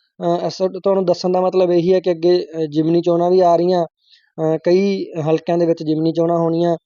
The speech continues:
ਔਰ ਅੱਗੇ ਸਰਪੰਚੀ ਦੀਆਂ ਚੋਣਾਂ ਵੀ ਆ ਰਹੀਆਂ, ਹਨਾ? ਤੇ ਤੁਸੀਂ ਇਹਨਾਂ ਚੀਜ਼ਾਂ ਦਾ ਧਿਆਨ ਰੱਖਣਾ ਵੀ ਕਿਹੜੇ ਬੰਦੇ ਨੇ ਤੁਹਾਡੇ ਨਾਲ ਵਧੀਕੀ ਕੀਤੀ ਹੈ, ਕਿਹਨੂੰ ਵੋਟ ਪਾਉਣੀ ਹੈ, ਕਿਹਨੂੰ ਨਹੀਂ ਪਾਉਣੀ। ਔਰ ਇਹਨਾਂ ਦਾ ਚਿਹਰਾ ਜਿਹੜਾ, ਅਹ, ਜਿਹੜੇ ਲੋਕ ਨੇ, ਸਾਰੇ ਲੋਕ ਮਾੜੇ ਨਹੀਂ ਹੁੰਦੇ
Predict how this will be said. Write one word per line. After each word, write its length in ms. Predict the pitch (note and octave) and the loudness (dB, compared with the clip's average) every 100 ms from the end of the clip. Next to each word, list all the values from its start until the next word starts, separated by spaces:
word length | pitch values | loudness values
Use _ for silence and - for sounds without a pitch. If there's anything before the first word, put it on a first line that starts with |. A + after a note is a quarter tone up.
| _ _ - | _ _ -4
ਔਰ 400 | F3 F3+ F#3+ F#3+ - F3+ | 0 4 4 2 -2 -4
ਅੱਗੇ 160 | E3+ | -2
ਸਰਪੰਚੀ 500 | F3 F3+ E3+ E3+ F3 | -2 -2 -2 -2 -2
ਦੀਆਂ 160 | E3+ E3+ | -2 -2
ਚੋਣਾਂ 280 | E3+ E3+ F3 | -2 0 2
ਵੀ 120 | F#3 | 2
ਆ 160 | E3 | 4
ਰਹੀਆਂ, 260 | D#3+ F3 F3 | 2 0 0
ਹਨਾ? 140 | G3 | 0
ਤੇ 320 | A3 _ _ F3 | -4 _ _ -4
ਤੁਸੀਂ 200 | G3+ G3 | -2 2
ਇਹਨਾਂ 140 | G#3+ | 0
ਚੀਜ਼ਾਂ 220 | G#3 F#3+ G3+ | 0 0 0
ਦਾ 80 | |
ਧਿਆਨ 340 | F#3+ G#3+ F#3 E3 | 0 0 0 0
ਰੱਖਣਾ 300 | E3+ D#3+ E3 | -2 -4 0
ਵੀ 180 | F3+ F#3+ | 0 0
ਕਿਹੜੇ 400 | _ - G3 G#3+ | _ 0 2 2
ਬੰਦੇ 200 | F#3 F3+ | 0 0
ਨੇ 80 | |
ਤੁਹਾਡੇ 180 | F3+ F#3 | 0 0
ਨਾਲ 120 | E3+ | 0
ਵਧੀਕੀ 420 | E3 E3+ E3 - C#3+ | 0 0 -2 -4 -8
ਕੀਤੀ 300 | D#3 D#3+ F3 | -6 -2 -2
ਹੈ, 60 | |
ਕਿਹਨੂੰ 300 | F3 F3+ G3 | 0 -2 0
ਵੋਟ 180 | F3 E3 | 2 0
ਪਾਉਣੀ 240 | - D#3 | -2 -4
ਹੈ, 60 | E3 | -4
ਕਿਹਨੂੰ 260 | D#3+ F3+ E3+ | -2 -2 -2
ਨਹੀਂ 180 | D#3 | -4
ਪਾਉਣੀ। 320 | F3 F3+ F3+ E3+ _ - | -2 -2 -2 -6 _ -6
ਔਰ 120 | F3+ | -4
ਇਹਨਾਂ 220 | F#3 G3 G#3 | -2 0 0
ਦਾ 80 | |
ਚਿਹਰਾ 340 | G3+ G3 G#3+ G#3+ | 0 2 4 4
ਜਿਹੜਾ, 240 | G3+ G3+ | 4 2
ਅਹ, 520 | F#3 _ _ - E3 | 0 _ _ -8 -4
ਜਿਹੜੇ 200 | D#3+ E3+ | 0 2
ਲੋਕ 340 | F#3 E3 E3+ E3+ | 4 4 4 2
ਨੇ, 200 | E3 D3+ | -2 -2
ਸਾਰੇ 280 | - E3+ G#3+ | 0 0 2
ਲੋਕ 200 | G3+ F#3 | 2 2
ਮਾੜੇ 260 | E3+ E3 | 2 2
ਨਹੀਂ 100 | F3+ | 2
ਹੁੰਦੇ 240 | F#3 F3 | 0 -2